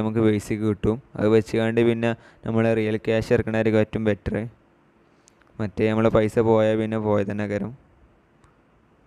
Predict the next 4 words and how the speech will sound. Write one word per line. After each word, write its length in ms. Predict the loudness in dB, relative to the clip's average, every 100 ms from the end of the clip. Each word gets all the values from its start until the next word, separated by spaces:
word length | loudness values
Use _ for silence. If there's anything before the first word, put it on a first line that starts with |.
| _ _ _ _ _ _ _ _ _ -2
പിന്നെ 380 | 0 0 0 0 -2 -4 -8 -10
ക്രിപ്റ്റോയിൽ 400 | -8 0 2 2
ഇറങ്ങുമ്പോൾ 320 | 0 -2 -6 -6 -8 -10
കുറച്ചൊക്കെ 320 | -10 -10 -6